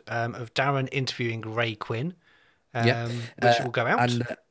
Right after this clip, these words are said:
Speaker 2: a snippet of the song that he's just put out from the album that he just put out as well. Uh, but
Speaker 1: Which was a
Speaker 2: he's,
Speaker 1: massive
Speaker 2: uh,
Speaker 1: success because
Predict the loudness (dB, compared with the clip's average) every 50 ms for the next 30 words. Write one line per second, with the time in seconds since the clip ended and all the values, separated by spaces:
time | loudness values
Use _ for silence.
0 | _ 0 2 2 4 4 4 4 4 2 4 6 4 4 4 4 0 0 2 4
1 | 4 4 4 4 2 2 2 2 2 2 0 0 2 2 4 4 4 4 2 0
2 | 0 0 0 2 4 4 6 6 6 4 2 0 0 2 2 2 2 0 -2 2
3 | 2 4 4 4 2 2 2 2 2 2 -2 -8 -16 -14 -14 -8 -2 2 2 4
4 | 4 4 4 4 4 4 6 6 6 6 8 8 6 6 6 4 4 4 2 2
5 | 4 4 4 2 2 -2 -6 -10 -4 0 2 2 2 2 2 0 -2 -2 -4 -6